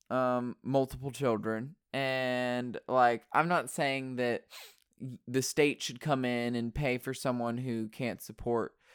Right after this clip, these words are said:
children. They, well, there's, there's an extent there, yes. I think that, that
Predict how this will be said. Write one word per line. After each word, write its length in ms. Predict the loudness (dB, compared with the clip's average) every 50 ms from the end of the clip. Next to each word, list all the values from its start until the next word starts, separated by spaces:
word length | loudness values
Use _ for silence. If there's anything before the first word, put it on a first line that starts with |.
| _ _ _ _ _
children. 600 | 2 6 8 8 8 8 6 4 4 2 0 -4 -8 _
They, 260 | -6 -2 -2 -2 -2 0
well, 380 | 4 6 10 10 10 8 6 -2
there's, 460 | -8 2 6 6 8 8 6 2 -2 -8
there's 320 | 0 4 4 4 4 2
an 80 | -2 -4
extent 380 | -4 -6 -4 -4 -4 -4 -2
there, 160 | -2 -2 -2
yes. 220 | -2 -4 -6 -4 -4
I 100 | -4 -4
think 360 | -2 -2 -6 -6 -6 -6 -2
that, 340 | 0 2 4 4 2 0 -2 _ _ _ _ _ _ _ _ _ _ _ _ _ _ -6
that 400 | 4 6 8 8 8 8 6